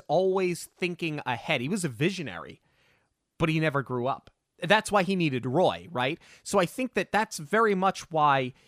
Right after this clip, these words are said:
he developed this as a much lighter film. And this came after Man in the Woods, right? This came after Bambi.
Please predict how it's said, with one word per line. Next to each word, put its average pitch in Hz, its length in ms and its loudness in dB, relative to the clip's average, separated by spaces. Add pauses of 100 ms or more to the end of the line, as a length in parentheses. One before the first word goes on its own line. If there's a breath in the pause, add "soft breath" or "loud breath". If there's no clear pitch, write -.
(180 soft breath)
he 208 260 -6
developed 143 600 0
this 151 300 -2
as 139 160 -6
a 131 80 -4
much 135 380 -4
lighter 135 520 0
film. 165 360 0 (300 soft breath)
And 233 160 4 (120)
this 170 380 -2
came 240 280 -4
after 180 380 0
Man 139 280 0
in 127 100 -4
the 120 80 -4
Woods, 117 440 -6
right? 143 300 0
This 220 220 -2
came 220 400 -2
after 147 360 0
Bambi. 127 460 -2